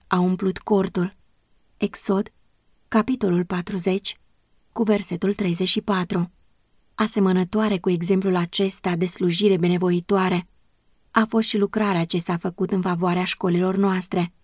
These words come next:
prin publicarea și vânzarea parabolelor Domnului Hristos.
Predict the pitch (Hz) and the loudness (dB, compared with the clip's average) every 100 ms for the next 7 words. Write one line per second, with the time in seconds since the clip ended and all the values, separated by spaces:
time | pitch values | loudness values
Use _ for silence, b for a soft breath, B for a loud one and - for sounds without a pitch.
0 | _ _ _ _ _ 233 202 175 185 175 | _ _ _ _ _ 2 4 2 0 -2
1 | 175 190 175 185 202 _ _ _ _ _ | -2 -2 -2 -2 -4 _ _ _ _ _
2 | _ _ - - 214 208 190 214 220 220 | _ _ -2 2 4 4 4 2 2 2
3 | 208 180 175 175 175 180 - _ 190 180 | 2 2 0 0 0 0 -4 _ 0 2
4 | 175 175 180 175 190 - 208 175 | 4 2 0 -2 -4 -2 0 0